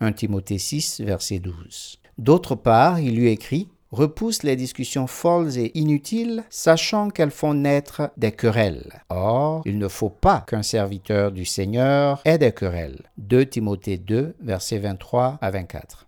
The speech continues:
Quant aux querelles dans le foyer, il est écrit, « Mieux vaut un morceau de pain sec avec la paix qu'une maison pleine de viande avec des querelles. » Proverbe dix-sept, verset un. Et encore, « Mieux vaut habiter dans une terre déserte qu'avec une femme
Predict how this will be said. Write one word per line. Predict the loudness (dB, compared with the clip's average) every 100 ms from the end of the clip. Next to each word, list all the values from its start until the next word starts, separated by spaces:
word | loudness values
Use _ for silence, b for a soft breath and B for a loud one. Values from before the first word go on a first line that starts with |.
| _
Quant | -2 4
aux | 4
querelles | 4 2 4 4 4
dans | 0
le | 0
foyer, | -2 0 2 2 -2 0
il | 4
est | 4 4
écrit, « | -4 -4 -6 -6 -2
Mieux | 4 8
vaut | 6 6 8 8
un | 6 6
morceau | 6 2 2
de | 2 0
pain | 0 -2 -2
sec | -4 -2 -2 -4 -14 -6
avec | 0 0 2
la | 0
paix | 0 -2 -2 -2
qu'une | 0 4
maison | 4 4 2 0
pleine | 0 2 4
de | 2
viande | 2 2 2 2 0 -4 -4
avec | -2 -4 -2
des | -6
querelles. » | -4 -2 0 -2 -6 -16 -10
Proverbe | -4 -2 -2 -4
dix-sept, | -6 -4 -2 -2 -6 -4
verset | -2 -2 -4 -6 -6
un. | -8 0
Et | 2
encore, « | 4 2 4 6 6 4 -2 2
Mieux | 6 8
vaut | 8 6
habiter | 4 4 0 0
dans | 2 2
une | 2 0
terre | 2 4 6 4
déserte | 0 0 2 0 -2 -16 -2
qu'avec | 2 4 4
une | 2 -2
femme | 0 2 2 0 -4